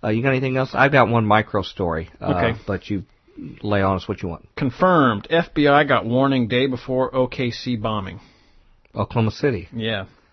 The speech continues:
Speaker 1: Another one.
Speaker 2: Documents released under Freedom of Information Act shows Feds
Speaker 1: No, wait a second. You said in your definition, fake terrorism kills civilians, right?
Speaker 2: Yes.
Speaker 1: Okay.
Speaker 2: Um, tends to.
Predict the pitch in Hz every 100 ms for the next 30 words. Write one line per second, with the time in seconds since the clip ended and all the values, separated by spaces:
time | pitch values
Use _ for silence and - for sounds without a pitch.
0 | _ _ 92 98 117 85 78 135 147 165
1 | 175 165 - 143 156 151 139 131 123 156
2 | 165 160 123 131 135 123 123 127 110 107
3 | 110 - 120 113 - - 131 139 151 147
4 | 135 180 - 147 127 - 127 123 131 123
5 | - 123 120 120 113 101 92 - - 139
6 | 143 - _ _ _ 131 104 98 95 101
7 | 95 - - 107 92 - 95 98 90 78
8 | 78 90 92 90 - 87 - - - -
9 | - - _ _ - 110 98 - _ _
10 | _ _ _ _ _ - 147 139 - 101